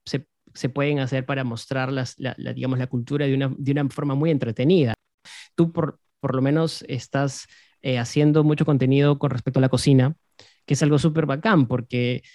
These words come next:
eh, ¿quién no ama la cocina? ¿Quién no ama comer? <laughs> Entonces, este, y, y, y además también estás mostrando a las personas como otras formas, y a mí me gusta mucho cuando hacen los videos y le dices, "Me estás retando, me estás retando a algo".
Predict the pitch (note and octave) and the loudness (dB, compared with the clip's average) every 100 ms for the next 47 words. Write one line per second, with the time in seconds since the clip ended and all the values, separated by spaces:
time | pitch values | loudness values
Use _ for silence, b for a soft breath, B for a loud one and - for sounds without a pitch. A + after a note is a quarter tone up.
0 | b b b b b b b - D#3 C#3 | b b b b b b b 0 4 6
1 | C3 B2+ B2+ B2+ B2 B2 C3 - _ _ | 6 4 4 2 2 0 -2 -4 _ _
2 | _ _ - F3+ F3+ E3+ F3 E3+ C#3+ C#3 | _ _ -2 4 6 6 6 4 2 2
3 | D3 A3 A#2+ A2 D3 D3+ D#3 D#3 C#3+ C3+ | 0 2 2 0 2 4 4 2 2 2
4 | D3+ C#3+ - - - - - - _ _ | 2 2 -2 -6 -2 -2 -4 -8 _ _
5 | - C3+ D3 D3 E3 D#3 D3 C3 - B2+ | -8 -2 0 0 0 0 -2 -4 -4 -2
6 | A#2+ B2 - D3 D#3 D3+ C3+ - D3+ C#3+ | -2 -2 -2 -2 -2 -4 -6 -4 0 2
7 | D#3 F#3+ - F#3+ E3 E3 F3 D3+ - D#3+ | 2 0 0 -2 0 0 -2 -4 -4 -2
8 | E3 D#3 E3 D#3 D#3 D3 D3 C#3 D3+ D3 | -2 -4 -4 -2 0 -2 -4 -4 -4 -4
9 | - C#3+ C3+ E3 F3+ F3 - E3 C3 E3+ | -8 -6 -2 0 0 0 2 2 2 -2
10 | - C#3+ F#3 A3+ F3+ - D#3+ D#3+ D3+ C3+ | -2 -2 0 2 0 0 0 0 0 0
11 | C3+ - D3+ C3+ B2+ C#3+ C#3 B2+ C3 C#3+ | -2 -2 -2 0 0 0 0 0 0 -2
12 | C3+ C3+ F3+ F3 D#3+ - D#3+ D3+ G#2+ - | -2 -2 0 0 -2 0 2 2 0 -6
13 | - _ _ _ - B2 D#3+ D#3 D#3 D3+ | -20 _ _ _ -6 -2 0 0 0 0
14 | D3+ C3+ B2+ D#3 C3 A#2 | 2 2 2 2 0 -2